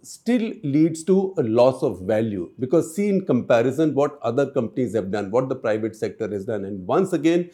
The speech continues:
the basic principle remains that governments, this is opinion, the basic principle remains that government should not be in business. Government should let business people do business and create the environment for them to compete and to give them le-,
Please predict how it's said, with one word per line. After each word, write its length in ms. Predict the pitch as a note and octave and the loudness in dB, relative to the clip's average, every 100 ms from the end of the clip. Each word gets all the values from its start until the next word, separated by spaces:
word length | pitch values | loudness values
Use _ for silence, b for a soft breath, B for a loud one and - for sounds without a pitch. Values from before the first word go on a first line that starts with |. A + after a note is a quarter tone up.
| b b b | b b b
the 80 | D3 | -2
basic 680 | G2 A#2 G3 G#3+ A3 - | 2 6 6 6 0 -2
principle 540 | - C#3 C3 - C#3+ A#2 | 0 0 0 0 0 2
remains 440 | G#2+ G2+ F2+ - | 0 -2 -2 -4
that 300 | - G2 F#2 | -4 -4 -2
governments, 560 | B2 A#2+ C#3+ F3+ F3+ - _ _ - | 0 2 4 4 2 -2 _ _ -6
this 160 | A#2 | -4
is 120 | C3+ A2+ | -2 -2
opinion, 480 | B2+ C#3 C3 F2+ - b b | 0 0 0 -2 -10 b b
the 80 | A#2 | -2
basic 440 | G#2+ F#3 A3+ - | 6 6 6 -2
principle 440 | - C3+ C3 C#3+ C#3 | -2 -2 0 2 2
remains 520 | A2+ A2 A#2 D3+ - - - | 2 2 2 2 -2 -8 0
that 260 | A3 A#2+ | 0 0
government 460 | A2+ B2+ C#3 E3 E3+ - - | 4 4 6 2 0 -8 -12
should 260 | - B2+ | -2 0
not 280 | A#2+ B2+ A2+ | 2 2 0
be 140 | C3 | 0
in 240 | B2 F#2 F2 | 0 -2 -4
business. 480 | A2 A2 D3 F3 - b b b B2+ - | -6 -2 -2 -2 -6 b b b -16 -6
Government 400 | D3 C#3+ F3 F#3 | 0 4 6 4
should 140 | F3+ D3+ | 4 2
let 300 | F3+ F#3+ - - A2 | 2 0 -6 -10 2
business 380 | D#3+ E3 G#3+ D3+ | 4 6 4 4
people 340 | D#3+ D#3 D3+ | 2 4 2
do 140 | A#2+ | 2
business 500 | A2+ G#2+ F2 E3 F#3 - | 0 -2 -2 -2 -2 -4
and 300 | F#3+ A3 G3+ | 2 2 2
create 320 | D#3+ D#3+ D#3+ | 2 4 4
the 120 | C3 B2 | 4 2
environment 600 | A2 A2+ A#2+ B2+ C#3 C3 | 6 6 6 6 2 0
for 120 | A#2+ | 0
them 220 | A#2+ A#2+ | 0 0
to 80 | A#2 | -4
compete 560 | - A2 G2 E3 G3+ - | -4 -4 -2 0 -2 -2
and 140 | E3+ D#3 | -6 -2
to 80 | |
give 200 | C3 C#3+ | 0 0
them 240 | C3+ E3 G#2 | 2 0 0
le-, 120 | A2 | -6